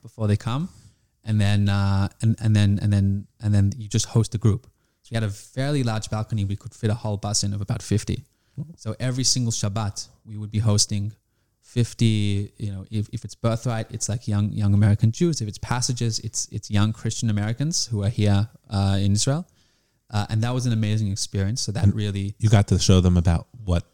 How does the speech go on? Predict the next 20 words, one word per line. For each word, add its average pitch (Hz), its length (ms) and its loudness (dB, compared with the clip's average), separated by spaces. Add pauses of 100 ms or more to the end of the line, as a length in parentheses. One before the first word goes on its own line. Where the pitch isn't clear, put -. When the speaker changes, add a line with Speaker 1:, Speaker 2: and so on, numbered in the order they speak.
Speaker 2:
Israel's 151 280 6
about, 160 280 6
what 85 100 4
Shabbat's 143 420 2
about. 147 200 2
What 120 100 4
was 123 200 4
the 110 280 4 (100)
Speaker 1:
Yeah, 120 160 -4
so, - 200 0
so - 180 -4
the 120 80 -4
focus - 400 -2
is, 113 220 -2
is, 110 280 -2
is 110 180 0
what, 110 300 -4
what 123 160 -4
is 123 80 0
Shabbat? 101 520 -2